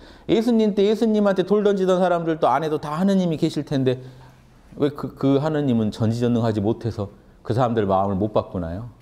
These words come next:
아니에요. 거기서는 그렇게 드러나고 있는 거예요. 하느님 자비가. 하나님의 자비가 거기선 그렇게 드러나고 있어요. 그러니까 우리가 제약을 입히지 하나님이 제약된 존재는 아닙니다.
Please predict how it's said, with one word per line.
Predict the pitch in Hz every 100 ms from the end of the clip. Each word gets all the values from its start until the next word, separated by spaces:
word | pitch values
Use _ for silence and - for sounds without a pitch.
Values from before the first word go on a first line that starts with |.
| -
아니에요. | - 123 170 151 131 - - - - - -
거기서는 | 131 139 151 151 147
그렇게 | - 127 127
드러나고 | 127 110 113 101 90
있는 | 85
거예요. | 82 87
하느님 | 110 85 82 - -
자비가. | - - 85 78 69 - - -
하나님의 | 165 180 180 160 123
자비가 | - 92 104 107
거기선 | - 107 110
그렇게 | 95 98 -
드러나고 | - - 92 82 73
있어요. | 69 - - - _ - - - - - - - _ 80 78
그러니까 | - 101 113
우리가 | 156 202 208 196 175
제약을 | - 151 147 139 113
입히지 | 98 - 104 110 143 - - -
하나님이 | - 208 269 269 240 175
제약된 | - 135 135 117
존재는 | 104 95 95 82
아닙니다. | 87 80 67